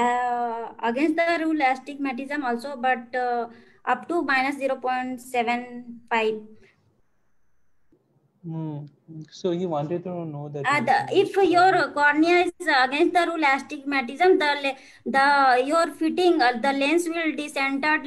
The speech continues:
Speaker 1: laterally.
Speaker 2: Hmm.
Speaker 1: Will,
Speaker 2: So
Speaker 1: you will
Speaker 2: lens
Speaker 1: not, uh,
Speaker 2: centration is a very big issue in, uh, against the rule astigmatism.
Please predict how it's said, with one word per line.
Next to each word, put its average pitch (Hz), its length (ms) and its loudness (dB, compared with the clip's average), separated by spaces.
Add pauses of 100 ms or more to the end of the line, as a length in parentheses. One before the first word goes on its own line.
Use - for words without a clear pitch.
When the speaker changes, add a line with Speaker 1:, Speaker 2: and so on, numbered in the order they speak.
Speaker 1:
laterally. 254 520 -2 (520)
Speaker 2:
Hmm. 143 280 -10 (120)
Speaker 1:
Will, 285 180 -2
Speaker 2:
So 160 60 -2
Speaker 1:
you 302 220 2
will - 60 6
Speaker 2:
lens 180 180 4
Speaker 1:
not, - 100 -2
uh, 196 40 6
Speaker 2:
centration 170 560 2
is 165 160 0
a 160 100 2
very 143 220 2
big 131 280 -4
issue 127 420 -4
in, 123 340 -6
uh, 120 400 -8
against 131 440 -16
the 127 120 -14
rule 127 200 -18
astigmatism. 113 800 -20